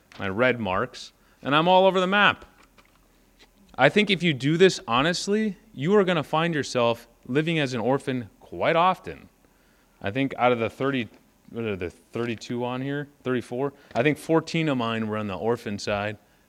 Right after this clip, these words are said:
nine were right in the middle, and eleven were on the living as a child of God side. And they're all to different degrees, too. Some are, some are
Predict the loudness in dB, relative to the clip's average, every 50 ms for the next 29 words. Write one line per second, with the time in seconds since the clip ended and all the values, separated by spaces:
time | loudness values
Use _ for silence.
0 | -6 -2 0 0 0 0 0 0 0 0 0 0 0 0 -2 -4 -4 -4 -2 -2
1 | -4 -4 -8 -10 -14 -10 -8 -4 0 0 0 0 0 -2 -6 -6 -8 _ _ _
2 | _ _ _ _ -10 -6 -4 -2 -2 -2 -4 -4 -6 -6 -6 -6 -6 -8 -8 -12
3 | _ _ _ -6 -6 -4 -4 -4 -4 -6 -8 -10 -10 -10 -8 -8 -8 -10 -10 -10
4 | -10 -10 -10 -14 -14 -14 -14 -14 -16 -18 _ _ _ _ _ _ -6 -4 -2 2
5 | 4 6 6 4 4 2 -2 -2 -2 -2 -2 -2 -2 0 0 -2 -2 -4 -6 -10
6 | -6 -6 -6 -6 -4 -4 -4 -4 -4 -6 -8 -10 -12 -10 -8 -6 -6 -6 -8